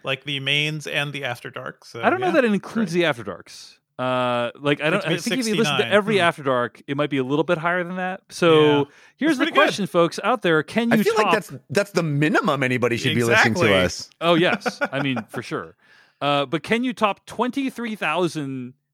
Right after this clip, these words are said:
Speaker 2: two hundred nineteen minutes which, by the way, is three hundred eighty-six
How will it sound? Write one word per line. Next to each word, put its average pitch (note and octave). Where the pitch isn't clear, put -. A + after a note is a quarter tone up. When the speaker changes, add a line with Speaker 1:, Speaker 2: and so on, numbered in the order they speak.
Speaker 2:
two A3
hundred F#3+
nineteen E3
minutes B2+
which, C#3
by F3+
the F#3
way, F3
is C#3+
three G#3+
hundred G3
eighty-six D#3